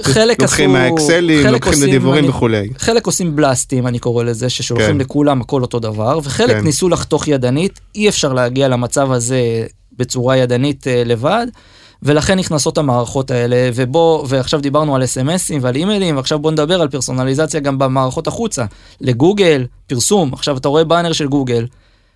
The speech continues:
Speaker 1: ואתה אומר, אה, "אני לקוח", אה, עוד פעם נחזור, אה,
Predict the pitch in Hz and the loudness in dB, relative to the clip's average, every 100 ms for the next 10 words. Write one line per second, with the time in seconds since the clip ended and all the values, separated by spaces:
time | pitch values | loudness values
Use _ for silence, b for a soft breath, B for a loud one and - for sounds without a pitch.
0 | _ _ 127 139 147 147 170 170 170 160 | _ _ -2 0 2 2 2 2 4 4
1 | 143 143 170 165 156 165 - 151 139 139 | 4 2 2 0 2 0 0 0 2 2
2 | 147 147 147 135 139 147 151 | 0 -2 -4 -2 0 0 2